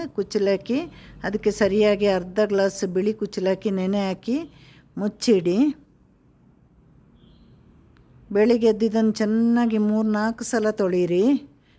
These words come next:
ಯಾಕೆಂದ್ರೆ ಅದರ ಕೆಂಪು ಬಣ್ಣ ಎಲ್ಲ ಹೋಗಬೇಕು. ಹಾಗೆ ನೀರು ಕೂಡ ಅದರಿಂದೆಲ್ಲ ಸೋಸಿ ತಗೊಳ್ಬೇಕು ನಾವು.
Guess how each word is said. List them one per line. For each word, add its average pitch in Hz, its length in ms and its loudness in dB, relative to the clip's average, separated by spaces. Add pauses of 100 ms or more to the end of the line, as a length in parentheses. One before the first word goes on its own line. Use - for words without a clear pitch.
(140)
ಯಾಕೆಂದ್ರೆ 196 380 -4
ಅದರ 196 220 -2
ಕೆಂಪು 208 380 -2
ಬಣ್ಣ 208 320 2
ಎಲ್ಲ 208 240 0
ಹೋಗಬೇಕು. 185 520 -2 (1000)
ಹಾಗೆ 202 300 -2
ನೀರು 220 380 2
ಕೂಡ 226 320 -2
ಅದರಿಂದೆಲ್ಲ 208 540 0
ಸೋಸಿ 208 380 -2
ತಗೊಳ್ಬೇಕು 190 600 0
ನಾವು. 170 280 -4